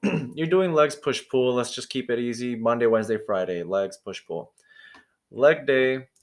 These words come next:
let's say for that leg day routine, you're gonna have a total of six exercises. The first four are gonna be big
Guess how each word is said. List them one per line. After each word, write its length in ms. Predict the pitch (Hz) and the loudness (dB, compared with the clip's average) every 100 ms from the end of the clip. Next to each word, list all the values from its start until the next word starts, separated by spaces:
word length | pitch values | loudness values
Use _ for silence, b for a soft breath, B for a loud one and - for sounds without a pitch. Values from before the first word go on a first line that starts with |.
| _ _ _ _ _ _ _ _ - | _ _ _ _ _ _ _ _ -6
let's 180 | 120 - | -4 -2
say 120 | 131 | -2
for 140 | 131 | 0
that 360 | 117 117 - - | 2 4 2 0
leg 240 | 120 120 | 4 4
day 140 | 110 110 | 4 2
routine, 720 | 110 107 - 104 104 101 104 b b b b _ _ | 2 -2 -6 -8 -8 -8 -12 b b b b _ _
you're 100 | - | -10
gonna 160 | 113 120 | -4 -4
have 500 | 113 113 110 110 110 - | -2 0 0 0 -4 -10
a 120 | 113 | -12
total 500 | - 139 143 139 - | -6 -2 0 0 0
of 440 | 110 107 104 98 _ _ | 0 0 -2 -6 _ _
six 380 | - - 160 - | -16 -10 -8 -4
exercises. 1000 | 117 - - 95 87 80 76 80 82 80 _ b b b b _ _ | -4 -4 -12 -10 -8 -8 -8 -12 -12 -16 _ b b b b _ _
The 80 | 110 | -10
first 340 | - 143 160 165 | -2 0 0 -2
four 360 | - 127 139 | -4 0 0
are 40 | 120 | 0
gonna 160 | 113 | -4
be 400 | 104 107 107 101 95 95 90 | -6 -6 -8 -10 -14 -12 -2
big 360 | 120 120 113 | 0 0 -4